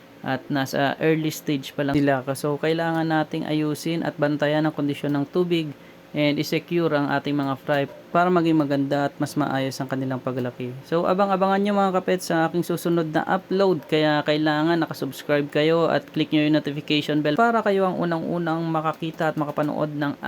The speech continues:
aking update sa aking pagbibreed ng mga danyo. So, maraming maraming salamat sa panonood mga kapets.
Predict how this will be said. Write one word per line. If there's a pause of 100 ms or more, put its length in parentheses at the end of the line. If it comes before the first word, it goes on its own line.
(120)
aking
update
sa (240)
aking
pagbibreed
ng
mga (180)
danyo.
So,
maraming
maraming
salamat
sa
panonood
mga
kapets.